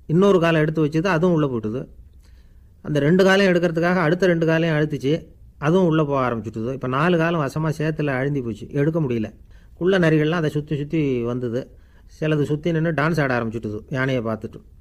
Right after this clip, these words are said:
இதை யானை பார்த்தது. "என்ன இது, தலைவர் நான் தவிச்சுக்கிட்டு இருக்கிறேன், தொண்டர்கள்லாம் சுத்தி நின்னு வேடிக்கை பார்த்துக்கிட்டு இருக்கிறீங்க, டான்ஸ் ஆடுறீங்க," அப்படின்னு கேட்டுதான். "தொண்டர்களே,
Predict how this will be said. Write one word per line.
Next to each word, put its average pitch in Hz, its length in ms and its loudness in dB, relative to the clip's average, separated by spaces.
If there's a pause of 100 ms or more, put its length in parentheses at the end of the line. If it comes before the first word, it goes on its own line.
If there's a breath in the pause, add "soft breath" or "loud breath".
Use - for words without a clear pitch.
(360 soft breath)
இதை 151 200 4
யானை 156 260 2
பார்த்தது. 131 520 -2 (240)
"என்ன 147 280 2
இது, 170 300 2
தலைவர் 160 360 2
நான் 147 220 -2
தவிச்சுக்கிட்டு 143 440 -4
இருக்கிறேன், 135 320 -4 (360 soft breath)
தொண்டர்கள்லாம் 156 520 0
சுத்தி 160 280 -4
நின்னு 151 240 0
வேடிக்கை 151 320 0
பார்த்துக்கிட்டு 120 300 -4
இருக்கிறீங்க, 113 360 -2
டான்ஸ் 127 280 -4
ஆடுறீங்க," 107 440 -4 (460 soft breath)
அப்படின்னு 127 680 -2 (240)
கேட்டுதான். 117 360 -4 (360)
"தொண்டர்களே, 135 640 0